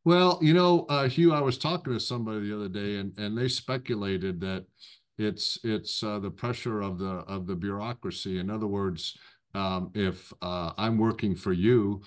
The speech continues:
y-, you're concerned that, uh, I'm gonna do a good job because you wanna look good. And, um, the pressure from above for people to look good and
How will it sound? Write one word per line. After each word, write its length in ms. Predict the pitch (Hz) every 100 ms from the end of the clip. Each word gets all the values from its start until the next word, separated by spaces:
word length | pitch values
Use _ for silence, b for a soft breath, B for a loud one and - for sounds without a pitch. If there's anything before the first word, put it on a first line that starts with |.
| B B _
y-, 140 | 95 -
you're 340 | 101 113 117 113
concerned 720 | - 104 - 107 104 110 104
that, 240 | 92 98 95 _
uh, 220 | 95 90 90
I'm 240 | 101 107
gonna 180 | 104 101
do 240 | 90 104 101
a 60 |
good 180 | 95 95
job 320 | 113 127 107
because 380 | 92 98 92 -
you 240 | 104 135
wanna 280 | 117 98 90
look 260 | 90 90 -
good. 340 | 90 76 76 B B B -
And, 460 | 104 101 101 95 95
um, 400 | 104 101 98 98 87
the 100 | 92
pressure 640 | - 135 127 117 104 98
from 240 | - 104
above 560 | 90 85 131 104 101 95
for 240 | - 98
people 340 | 78 117 110 98
to 60 |
look 300 | 95 117 117
good 400 | - 104 101 95 92
and 400 | 90 87 85